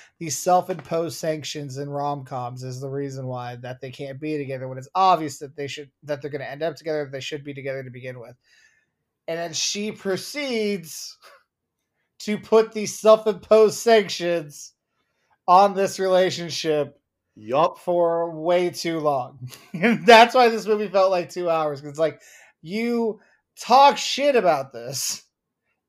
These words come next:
Speaker 1: in the film at, like, minute fifteen to twenty,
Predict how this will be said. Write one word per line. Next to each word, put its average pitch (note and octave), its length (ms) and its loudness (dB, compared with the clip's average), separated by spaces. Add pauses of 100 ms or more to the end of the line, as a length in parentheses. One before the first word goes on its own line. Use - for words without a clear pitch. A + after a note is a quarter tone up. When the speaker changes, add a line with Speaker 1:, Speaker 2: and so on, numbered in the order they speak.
(120)
Speaker 1:
in C4 300 4
the A#3 140 6
film D#3+ 640 4 (580)
at, F3+ 240 0
like, F3+ 220 0
minute A3 440 0
fifteen G#3+ 440 -2
to F#3+ 80 -6
twenty, D3 600 0